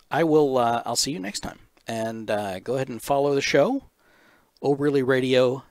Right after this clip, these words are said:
dot com, uh, on show one twenty-nine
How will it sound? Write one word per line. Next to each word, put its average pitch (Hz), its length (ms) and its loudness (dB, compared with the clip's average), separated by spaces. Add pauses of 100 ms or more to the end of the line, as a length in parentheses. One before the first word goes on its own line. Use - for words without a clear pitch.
(320)
dot 139 240 -4
com, 143 420 -2 (300)
uh, 107 560 -4 (480)
on 113 180 -4
show 117 500 0 (680)
one 120 340 -8
twenty-nine 107 1040 -10